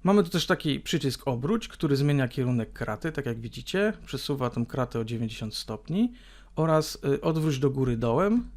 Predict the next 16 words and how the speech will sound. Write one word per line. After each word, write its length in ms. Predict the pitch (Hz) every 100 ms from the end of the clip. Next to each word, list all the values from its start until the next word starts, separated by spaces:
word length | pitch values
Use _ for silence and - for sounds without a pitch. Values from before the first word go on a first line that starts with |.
| - -
To 140 | 175
w 60 | 165
przypadku 480 | - 143 156 - 147
kopiowania 520 | 131 143 131 127 117
lustrem 520 | 135 143 - 127 120 - - - - -
będziemy 400 | 135 135 139 135
odwracać 520 | 123 123 120 - -
kratki 560 | - 117 117 - 107 104 170 - - -
góra-dół. 520 | 120 113 110 - - - - - - - - - - - - - -
I 40 |
to 100 | 185
wszystko, 320 | 165 160 -
co 160 | 135 135
jest 140 | 117
na, 140 | 120 120
na, 160 | 117